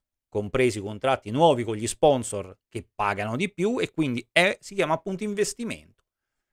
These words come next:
Paghi oggi cento per avere mille. Magari ieri pagavi un'altra, paga cinquanta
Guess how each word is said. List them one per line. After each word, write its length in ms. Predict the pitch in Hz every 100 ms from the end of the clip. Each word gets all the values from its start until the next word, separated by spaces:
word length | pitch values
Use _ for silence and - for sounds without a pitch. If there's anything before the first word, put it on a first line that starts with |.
| _
Paghi 280 | 135 131 135
oggi 280 | 127 123
cento 380 | 175 180 202 185
per 140 | 147 139
avere 300 | 139 151 160
mille. 520 | 196 139 98 85 - _ _ _ _ _ _ _ _
Magari 440 | 139 185 170 120 - _
ieri 320 | 170 160 123
pagavi 1400 | 127 139 170 135 120 110 104 101 101 98 95 92 90 90 95 107
un'altra, 460 | 120 143 156 160
paga 280 | - 160 131
cinquanta 920 | - 151 143 175 160 160 151 180 180